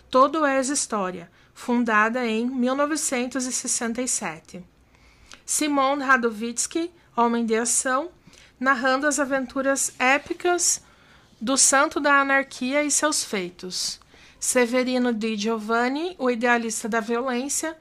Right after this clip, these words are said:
com a primeira parte de um relato sobre uma das figuras mais viscerais e polêmicas da história do anarquismo.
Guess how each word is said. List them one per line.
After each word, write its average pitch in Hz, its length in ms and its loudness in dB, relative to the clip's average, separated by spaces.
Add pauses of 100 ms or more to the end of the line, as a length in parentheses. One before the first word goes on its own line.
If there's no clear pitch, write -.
(440)
com 269 180 4
a 277 80 8
primeira 277 480 0
parte 262 460 2
de 254 120 -2
um 254 120 -2
relato 240 640 2
sobre 262 360 -2
uma 247 240 0
das 240 240 0
figuras 220 560 -4
mais 240 300 0
viscerais 254 680 0
e - 20 -12
polêmicas 254 800 -2 (440)
da 240 160 4
história 240 500 2
do 247 80 -2
anarquismo. 214 800 -4